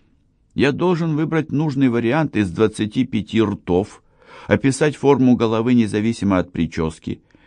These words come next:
выявить или, наоборот, опустить какие-то мелочи, что-то сдвинуть, увеличить или уменьшить, не зацикливаясь при этом на одном единственном изображении, а непрерывно сопоставляя его со своими воспоминаниями.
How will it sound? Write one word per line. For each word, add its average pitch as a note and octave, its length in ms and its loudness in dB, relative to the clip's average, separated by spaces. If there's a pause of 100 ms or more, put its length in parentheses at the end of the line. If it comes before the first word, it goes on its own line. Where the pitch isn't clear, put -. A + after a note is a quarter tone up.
выявить C#3+ 600 4
или, B2 180 4
наоборот, A#2+ 540 2
опустить A2 520 -2
какие-то F#2+ 520 -2
мелочи, G2+ 520 -2
что-то G#2+ 380 -2
сдвинуть, F2+ 560 0
увеличить F2+ 600 -2
или F2 120 0
уменьшить, E2 640 -2
не G#2+ 100 0
зацикливаясь G#2 760 -2
при F2+ 180 -2
этом F2+ 240 0
на F2+ 100 2
одном F2+ 240 0
единственном F2+ 720 0
изображении, F2+ 800 -2 (340)
а F#2+ 80 2
непрерывно C3+ 640 2
сопоставляя C3 720 -2
его A#2 160 0
со G#2 120 -8
своими G#2 400 0
воспоминаниями. A2+ 1080 -2